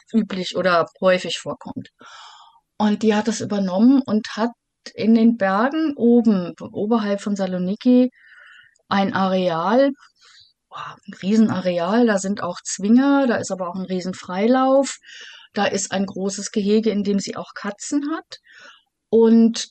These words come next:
dort nimmt sie auf und pflegt im Wesentlichen Hunde, die im Umfeld von Saloniki verletzt oder krank aufgefunden werden.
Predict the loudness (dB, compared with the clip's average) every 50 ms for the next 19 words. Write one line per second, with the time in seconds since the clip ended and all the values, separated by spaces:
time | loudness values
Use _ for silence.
0 | _ -4 -2 0 2 2 2 2 0 -4 -4 -4 -4 -6 -4 -2 2 4 4 4
1 | 2 0 -2 -4 -2 -2 0 2 2 2 0 -4 -8 -4 -4 -4 -4 -6 -8 -2
2 | 2 4 4 4 4 2 0 -4 -10 -14 -6 0 2 4 4 4 4 4 4 2
3 | 2 0 2 2 2 2 2 2 2 4 4 2 2 2 2 4 4 6 6 6
4 | 6 6 4 2 0 -2 0 2 2 4 4 2 2 0 -2 -4 -2 -2 -2 0
5 | 4 4 4 6 6 6 4 4 4 2 2 2 2 2 2 2 2 2 4 4
6 | 4 4 4 4 4 6 6 4 2 0 -6 -20 -20 -20 -20 _ _ -4 -2 0
7 | 2 4 2 2 0 0 -8 -8 -4 -4 -2 -2 -2 -2 -4 -4 -4 -4 -4 -4
8 | -6 -6 -6 -8 -8 -10 -14 -16 -18 -14 -12 -12 -12 -12 -16 -14 -14 -12 -12 -12
9 | -12 -14 -16